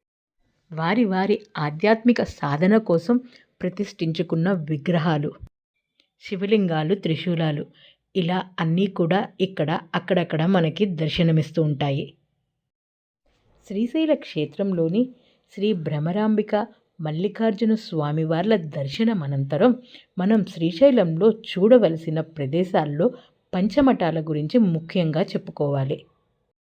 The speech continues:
అలానే వారాహిమాత స్వయంగా తపస్సు ఆచరించిన గృహ, రావణ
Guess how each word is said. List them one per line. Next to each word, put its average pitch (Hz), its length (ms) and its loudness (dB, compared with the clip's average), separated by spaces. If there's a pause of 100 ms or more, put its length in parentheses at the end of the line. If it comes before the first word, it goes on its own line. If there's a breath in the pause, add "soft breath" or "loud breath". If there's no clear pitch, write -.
(840)
అలానే 196 440 0 (360)
వారాహిమాత 202 920 4
స్వయంగా 196 540 2 (200)
తపస్సు 254 460 -2 (160)
ఆచరించిన 160 680 0 (120)
గృహ, 147 260 -4 (680 soft breath)
రావణ 170 360 2